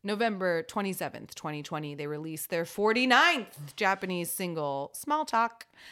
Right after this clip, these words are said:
I also don't know how this charted. It only has a lyric video for its quote-unquote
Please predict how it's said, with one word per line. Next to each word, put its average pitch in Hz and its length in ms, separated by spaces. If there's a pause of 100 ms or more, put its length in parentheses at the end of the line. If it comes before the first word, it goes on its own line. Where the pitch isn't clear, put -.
(200)
I 175 80
also 175 240
don't 185 180
know 190 140
how 202 100
this 202 160
charted. 254 400
It - 140
only 180 260
has 185 180
a 190 40
lyric 175 400
video 143 380
for 139 260
its - 200
quote-unquote 147 1040